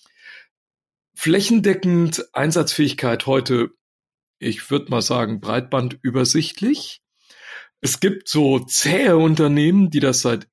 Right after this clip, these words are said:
ewigen Jahren machen. Es muss kurz vor Erfindung der Bibel gewesen sein.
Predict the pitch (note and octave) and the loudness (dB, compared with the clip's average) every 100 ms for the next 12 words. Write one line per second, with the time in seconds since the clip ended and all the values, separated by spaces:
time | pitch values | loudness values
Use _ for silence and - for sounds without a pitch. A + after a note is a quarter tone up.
0 | _ - A3+ G#3+ D#3 A#2 A2+ G#2+ G#2 G2+ | _ -8 0 4 4 2 0 0 0 0
1 | G#2 A#2 F3+ B2 - C3 C#3+ - - C4+ | 0 -2 -2 -2 -4 -8 -8 -8 -4 -2
2 | - F3 E3 E3 D3+ B2+ A#2 A#2 A2+ D3 | 0 0 0 -2 -2 -2 -4 -4 -4 -2
3 | C#3+ C#3 C3+ C#3+ C3+ D3 B3 | -2 -2 -4 -4 -4 -4 -6